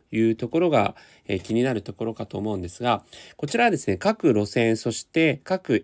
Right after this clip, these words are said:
駅によって時間帯がだいぶ異なってくるということなんですね。えー、例えば、えー、私が利用している中央線においての新宿駅ですね、は、えー、ピーク前時間帯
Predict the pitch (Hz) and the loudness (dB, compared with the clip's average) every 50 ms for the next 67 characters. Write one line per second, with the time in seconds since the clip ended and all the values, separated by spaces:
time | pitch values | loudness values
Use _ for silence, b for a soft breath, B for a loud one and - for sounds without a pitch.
0 | - - 202 202 - - 240 196 - - - - 135 131 127 127 123 - _ - | 0 0 0 0 -2 -2 0 2 2 2 0 -2 0 2 2 0 0 -2 _ 0
1 | 156 147 123 101 98 95 - 139 147 151 143 147 143 135 131 127 117 104 - 123 | 2 2 2 0 -4 -4 -2 -2 0 0 2 2 2 2 2 0 -2 -2 0 -2
2 | 113 113 - - 107 - 139 147 180 190 180 - _ - 208 - - - 113 92 | -2 -2 -6 -10 -6 -2 0 0 0 0 -2 -4 _ -6 -6 -6 -4 -2 -2 -2
3 | 85 - - 104 101 - - 104 98 92 87 - 92 - - 98 92 90 85 85 | -2 -2 -4 -6 -6 -6 -6 -4 -4 -4 -4 -6 -8 -8 -6 -4 -2 -2 -2 -4
4 | 87 85 - - 110 110 113 113 113 - b b b b b _ _ _ _ _ | -4 -6 -6 0 2 4 4 4 2 0 b b b b b _ _ _ _ _
5 | _ _ _ _ _ _ _ _ _ - 123 117 - 170 - 226 233 185 143 104 | _ _ _ _ _ _ _ _ _ 0 0 2 2 4 4 4 6 6 6 4
6 | 98 B B B B B B B B B 98 107 123 127 160 - 165 156 147 143 | 4 B B B B B B B B B 2 2 4 2 2 2 2 2 4 4
7 | 139 143 139 139 135 - - - 131 120 117 113 110 104 - - - 180 190 196 | 4 4 4 2 2 0 -2 0 2 2 2 2 0 -2 -4 -4 -2 0 0 2
8 | 190 190 190 190 185 185 175 - 180 165 156 151 151 147 147 143 143 147 - - | 2 2 2 2 2 0 0 0 0 2 2 4 4 4 4 4 2 0 0 0
9 | 143 139 127 104 - 104 98 90 95 90 - - 165 185 180 185 175 - 180 156 | 0 0 0 0 -2 -2 -2 -2 -2 -4 -2 0 0 0 0 0 0 0 0 0
10 | 151 - - - - - - - 104 95 - - - 110 113 113 110 - B B | 0 -2 -10 -14 -14 -14 -12 -12 -12 -10 -10 -6 -2 0 2 2 0 -2 B B
11 | B B B B B - 139 143 120 98 B B B B B - - 101 101 101 | B B B B B 2 4 4 4 2 B B B B B -2 0 2 2 2
12 | - - 196 208 202 - 208 196 190 185 185 180 160 160 160 - - 165 156 151 | 0 -2 -4 -4 0 2 2 4 4 4 4 2 0 -2 -4 -2 0 0 0 0
13 | 143 - 151 143 139 135 139 | 0 2 2 2 2 2 0